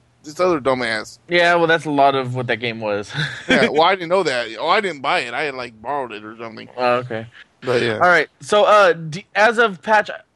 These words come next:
Speaker 2: I, I didn't write this down, so it's either, uh, one point two or one point three, which is already out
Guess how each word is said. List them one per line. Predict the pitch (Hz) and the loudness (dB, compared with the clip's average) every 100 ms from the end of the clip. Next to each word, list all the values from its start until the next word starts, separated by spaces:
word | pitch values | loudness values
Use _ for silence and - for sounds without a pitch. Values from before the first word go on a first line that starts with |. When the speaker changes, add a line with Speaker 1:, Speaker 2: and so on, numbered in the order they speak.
| - | -6
Speaker 2:
I, | 151 147 | -2 0
I | 156 151 | 0 -2
didn't | 156 151 | -6 -4
write | 151 143 | -6 -4
this | |
down, | 135 147 147 | -4 -4 -4
so | 143 | -6
it's | 135 | -4
either, | 180 160 143 | 0 2 4
uh, | 139 139 | 4 4
one | 131 165 | 2 -2
point | 165 185 - | -2 -6 -6
two | - 185 | -4 -2
or | 151 | 0
one | 160 | -2
point | 156 143 | -2 -2
three, | 147 151 | 2 2
which | 143 135 | 2 0
is | 131 | 2
already | 151 151 120 | 4 4 2
out | 123 107 | 2 0